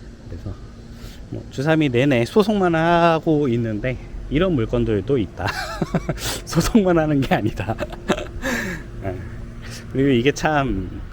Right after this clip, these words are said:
그 이 특수 물건은 이게 소송으로 갈지 빠르게 <laughs> 매도가 될지 감을 잡을 수가 없어요. 예, 감을 잡을 수가 없기 때문에 어찌됐든 그런 리스크는 안고 투자는 하고 있고 오늘 잔금 날이어서 이제 빠르게 매도 계약서 쓰고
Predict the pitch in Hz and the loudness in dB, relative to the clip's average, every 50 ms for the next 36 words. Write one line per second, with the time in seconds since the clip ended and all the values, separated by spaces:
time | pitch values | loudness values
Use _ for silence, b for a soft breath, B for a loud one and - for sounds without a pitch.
0 | - - - 113 110 110 104 101 101 98 98 104 107 110 120 - - 233 202 - | -8 -4 -2 -2 -2 0 0 -2 -2 -2 -4 -4 -4 -4 -4 -2 -2 -2 -2 0
1 | 262 233 220 190 - - 123 120 135 165 131 85 - - - - - - - - | 2 2 2 2 2 2 2 2 2 0 -2 -4 -6 -8 -12 -12 -12 -14 -14 -14
2 | - - - - - B B B B B B - - 135 156 - - 247 214 254 | -14 -14 -14 -16 -16 B B B B B B -2 0 0 2 4 6 6 6 6
3 | 240 226 220 208 190 190 175 165 - - 175 180 175 175 160 - 208 233 233 226 | 4 4 2 4 4 4 4 4 2 0 0 0 0 0 0 0 0 2 2 2
4 | 196 160 - - - 165 147 139 135 131 - 151 - - 139 143 180 190 170 - | 2 2 2 2 2 4 4 4 2 2 0 -6 -2 0 2 4 4 4 4 2
5 | 113 123 - - - 135 101 - - 87 87 82 87 104 - - 101 95 - - | 0 -2 -2 -4 -4 -4 -4 -4 -8 -10 -10 -10 -10 -12 -12 -10 -10 -10 -10 -8
6 | - 104 104 104 - 104 98 95 - - - 101 87 85 - 110 101 - 101 92 | -6 -6 -4 -4 -4 -6 -8 -8 -10 -12 -10 -10 -10 -8 -8 -8 -8 -8 -8 -10
7 | 98 98 113 131 117 - - B B B B B B B B B B B - 107 | -10 -10 -10 -12 -12 -12 -14 B B B B B B B B B B B -10 -8
8 | 110 120 120 113 - 113 - - 139 135 127 123 131 135 - - 175 156 143 127 | -4 -2 -2 0 0 -2 0 0 -2 0 0 -2 -4 -4 -4 -4 -2 -2 -2 -2
9 | 107 113 131 - - 120 117 151 170 170 - - 151 139 143 131 127 147 160 151 | -4 -4 -6 -4 -2 -2 -2 -2 -4 -8 -8 -6 -2 -2 0 0 0 0 -2 -2
10 | 135 110 - - 147 139 113 117 131 127 117 - - - - - 131 117 120 131 | -2 -4 -4 -4 -4 -4 -2 -2 -2 -4 -4 -6 -10 -12 -6 -4 -4 -2 -2 -2
11 | 123 120 117 113 113 107 - - 147 - - B B B B B B B B B | -2 -2 -2 -2 -2 -2 -2 -4 -6 -6 -10 B B B B B B B B B
12 | B - - - 101 - - 175 202 202 180 156 131 - - - 117 113 120 - | B -12 -10 -10 -6 -2 0 0 0 2 2 0 0 0 -2 -2 0 0 0 0
13 | - - 110 104 - - - 92 - - - - - - 143 123 - 120 160 | 0 -2 -2 -4 -4 -6 -8 -8 -8 -8 -8 -6 -4 -4 -2 -2 -2 -4 -4